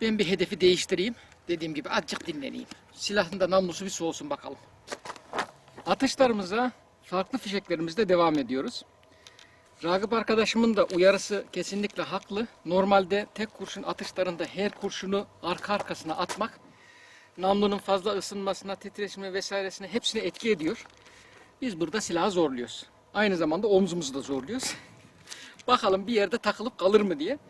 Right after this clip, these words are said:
Tek kırma bile olsa böyle demeyin, bazen sıkıntı olabilir. Şu ana kadar da herhangi bir atışımızda problem çıkmadı.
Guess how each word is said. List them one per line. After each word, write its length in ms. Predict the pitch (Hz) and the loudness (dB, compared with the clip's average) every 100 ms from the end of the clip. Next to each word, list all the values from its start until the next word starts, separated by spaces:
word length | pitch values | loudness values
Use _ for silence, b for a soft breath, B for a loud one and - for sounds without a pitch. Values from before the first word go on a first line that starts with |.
| B B B B B - - _ | B B B B B -20 -20 _
Tek 220 | - 220 | -8 -8
kırma 300 | - 214 240 | -6 -4 -4
bile 100 | 220 | 0
olsa 380 | 196 170 - 262 214 | 0 0 -2 -4 -4
böyle 240 | 170 196 190 | -4 -4 -2
demeyin, 300 | 208 208 269 | -4 -4 -2
bazen 240 | 185 185 196 | 0 0 0
sıkıntı 380 | - 185 185 | -4 -8 -4
olabilir. 520 | 180 160 135 113 - - B B B B B B B B - - - _ _ _ - - _ _ | 0 0 -2 -6 -12 -18 B B B B B B B B -20 -20 -20 _ _ _ -20 -20 _ _
Şu 200 | - 220 | -2 2
ana 180 | 208 190 | 4 2
kadar 300 | 185 170 165 | 0 0 0
da 40 | |
herhangi 420 | 165 185 208 180 | -2 -2 -4 -4
bir 40 | 180 | -4
atışımızda 520 | 185 - 185 160 156 | -4 -4 -8 -6 -8
problem 380 | - 180 156 226 | -2 -2 0 -2
çıkmadı. 540 | - - - 269 247 | -4 -4 -4 -2 -4